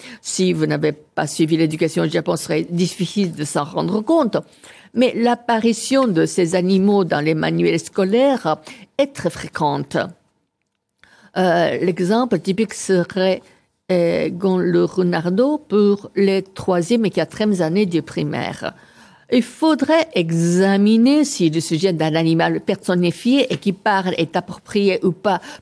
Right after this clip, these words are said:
pour un enfant de cet âge. Il faudrait comparer ce qui se passe dans d'autres pays. Les manuels scolaires japonais n'excluent jamais les classiques comme Gon le Renardo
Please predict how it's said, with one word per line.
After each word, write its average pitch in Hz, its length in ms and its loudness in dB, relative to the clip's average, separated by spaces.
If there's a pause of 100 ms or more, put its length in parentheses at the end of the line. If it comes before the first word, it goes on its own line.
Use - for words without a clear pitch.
pour 185 160 -2
un 170 160 0
enfant 175 380 -2
de 147 120 -2
cet 135 280 -4
âge. 110 340 -6 (260)
Il 120 60 -2
faudrait 156 300 -2
comparer 202 560 0
ce - 140 -2
qui 180 140 0
se - 100 -6
passe 175 220 -4
dans 175 120 0
d'autres 165 300 0
pays. 151 260 -2 (260)
Les 262 100 4
manuels 311 340 4
scolaires 269 760 2
japonais 196 480 2
n'excluent 190 600 0
jamais 208 800 0 (1200)
les 180 160 2
classiques 190 580 0 (100)
comme 175 500 -2
Gon 175 340 0
le 160 160 2
Renardo 196 600 0